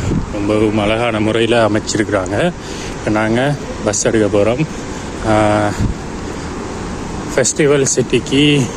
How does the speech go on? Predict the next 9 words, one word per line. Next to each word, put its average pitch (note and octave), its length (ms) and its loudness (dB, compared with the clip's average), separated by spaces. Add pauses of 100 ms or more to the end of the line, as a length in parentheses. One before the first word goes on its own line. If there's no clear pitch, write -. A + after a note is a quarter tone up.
இதுல G#2+ 360 2
போட்டுகள் A2+ 440 4
ஒவ்வொன்றுக்கும் A2 560 4
போட்டிருப்பாங்க, A2 720 2 (1040)
குறிப்பா G#2 560 2 (360)
எங்கெங்க G2+ 460 2
போறேன்ட்டு. G2+ 540 2 (640)
So, F#2+ 340 0
நம்ம G#2+ 340 0